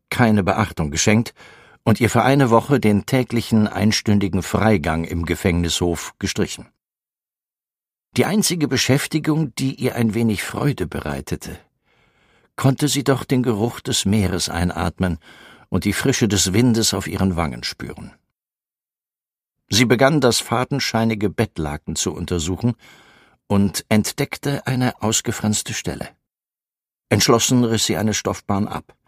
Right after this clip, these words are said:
Sie war etwa zwei Meter lang und fünfundzwanzig Zentimeter breit. Danach stellte sie den Stuhl unter die Glühbirne,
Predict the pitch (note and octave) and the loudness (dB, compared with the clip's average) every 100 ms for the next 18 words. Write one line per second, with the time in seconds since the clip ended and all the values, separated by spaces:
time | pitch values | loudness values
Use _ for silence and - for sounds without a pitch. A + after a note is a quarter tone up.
0 | _ _ _ _ _ _ _ - G2+ G#2+ | _ _ _ _ _ _ _ -4 0 2
1 | A#2 A2 G#2 - G#2 G2 G2 F#2+ G2 B2 | 2 0 -2 0 0 2 2 2 2 2
2 | - - - _ G2 F#2 - - - - | -2 -18 -20 _ -8 -4 2 2 2 0
3 | G2+ F#2 F#2 - F2+ F2 F2 F2 E2 D2+ | 0 -2 -2 -2 -2 0 -2 -2 -4 -6
4 | - - - _ _ _ _ _ _ _ | -10 -14 -20 _ _ _ _ _ _ _
5 | _ _ _ _ _ _ A2 B2 D#3+ - | _ _ _ _ _ _ 4 6 4 2
6 | C#3 C#3 C3 A#2+ B2 A#2 - A2+ C3 A2+ | 2 2 2 0 2 2 2 0 2 2
7 | A#2 G#2 F2 G#2 G#2 A2+ C3 D3 | 0 0 0 0 4 4 6 2